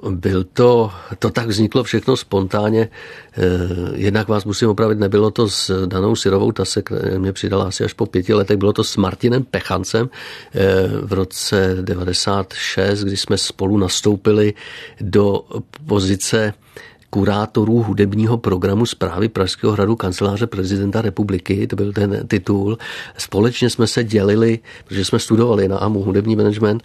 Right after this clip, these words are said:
tak jsme se společně děl-, dělili o, eh, jeden půl úvazek, čili každý jsme měli čtvrt úvazku. Teď jsem někde našel doma tu, tu smlouvu, myslím, že to bylo asi čtyři tisíce čtyři sta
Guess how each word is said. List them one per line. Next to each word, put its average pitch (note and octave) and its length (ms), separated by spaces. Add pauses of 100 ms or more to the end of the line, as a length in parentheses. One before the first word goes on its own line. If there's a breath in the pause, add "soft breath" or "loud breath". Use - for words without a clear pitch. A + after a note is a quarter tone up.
(300 loud breath)
tak - 160
jsme G2+ 140
se G#2+ 180
společně G2+ 500
děl-, G#2 220
dělili G#2+ 600
o, G#2+ 300 (360 loud breath)
eh, - 140 (380)
jeden A2 400
půl A#2 220
úvazek, A2 400
čili F#2+ 200
každý G2 300
jsme G#2 160
měli G#2 220
čtvrt - 400
úvazku. G#2+ 720 (380 loud breath)
Teď - 140
jsem G2+ 160
někde G2+ 180
našel G2 300
doma F#2+ 220
tu, - 280
tu A2+ 180
smlouvu, A2 680
myslím, G2+ 300
že F#2+ 120
to G2+ 120
bylo G2+ 160
asi G2+ 180
čtyři G2 300
tisíce G#2 420
čtyři G#2+ 360
sta - 280